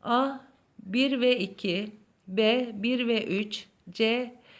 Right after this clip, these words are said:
Bir, iki ve üç. Doğru cevap B'dir. Bir ve üç. Çarpışan oyuncak arabalar hareketi yapar. Yukarıdaki cümlede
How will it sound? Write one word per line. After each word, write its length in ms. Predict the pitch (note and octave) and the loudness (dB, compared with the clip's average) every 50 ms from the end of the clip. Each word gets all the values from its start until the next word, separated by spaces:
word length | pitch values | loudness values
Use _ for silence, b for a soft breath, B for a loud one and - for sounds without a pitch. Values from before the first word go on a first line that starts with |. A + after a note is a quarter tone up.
| B B B - | B B B -6
Bir, 420 | F#3 A3+ A#3+ B3+ C4+ C4+ - - - - | -2 2 2 2 2 0 -2 -8 -8 -6
iki 460 | - G#3+ G#3+ - - C4 B3+ C4 A#3+ | -6 -6 -6 -4 -2 0 0 2 2
ve 280 | A3+ G#3+ - - F3 | 0 0 0 0 -2
üç. 280 | E3 - - - - F#3+ | -2 -2 -6 -8 -6 -2
Doğru 320 | A3+ A3 A3 A#3 A#3+ B3 | 0 0 0 0 -2 -2
cevap 460 | A#3 A#3+ A3+ A3 A3+ A#3+ A#3+ A#3 - F3+ | -2 0 0 0 0 0 -2 -4 -2 0
B'dir. 480 | G3+ F#3+ F3 - - A#2+ - - - _ _ - | 0 0 0 0 -4 -6 -6 -8 -12 _ _ -10
Bir 340 | F#3+ A3 B3 C4 C4 C4 A3+ | -4 -2 0 0 0 0 0
ve 240 | A3+ A#3 B3 B3 - | 0 -2 -2 -2 -4
üç. 420 | - D#3+ D#3 - - - - - _ _ _ _ _ _ _ _ _ _ _ _ _ _ _ _ _ _ _ _ _ _ _ _ _ _ _ _ _ _ b b b b b b b b b b b b | -6 -6 -6 -6 -8 -8 -8 -10 _ _ _ _ _ _ _ _ _ _ _ _ _ _ _ _ _ _ _ _ _ _ _ _ _ _ _ _ _ _ b b b b b b b b b b b b
Çarpışan 520 | A#3 A3+ A3 A3 A3+ A3+ - - D4 D4 | 2 2 2 2 0 -2 -2 0 0 0
oyuncak 460 | D4 C4+ B3+ B3 A#3+ A#3+ B3+ B3+ B3+ | 0 2 2 0 0 0 -2 -2 0
arabalar 560 | A#3 A3 G#3+ G#3 F#3+ G#3 G3+ G#3 G#3 A3+ A#3+ | 0 0 0 0 2 0 0 2 2 0 0
hareketi 540 | A#3 G#3+ A3 G#3+ A3 G#3+ G#3+ G#3+ G#3 G#3 A#3+ | 0 0 0 0 0 0 -2 -2 -2 0 0
yapar. 580 | A#3+ G#3+ F#3+ G3 - F3+ D#3+ D3 - - - _ - | 0 0 0 0 -2 -2 -2 -2 -2 -4 -6 _ -12
Yukarıdaki 600 | G#3 A3 G#3+ G#3+ A3+ A3+ G#3+ A#3 A3+ A#3 C4 B3 | -10 -8 -4 -2 -2 -2 -2 -4 -4 -4 -6 -6
cümlede 640 | - B3+ A#3 A#3 A3 G#3+ G#3 G#3+ A3+ A#3 B3 A#3+ A#3 | -4 -2 0 0 0 0 -2 -2 -2 -2 -4 -6 -10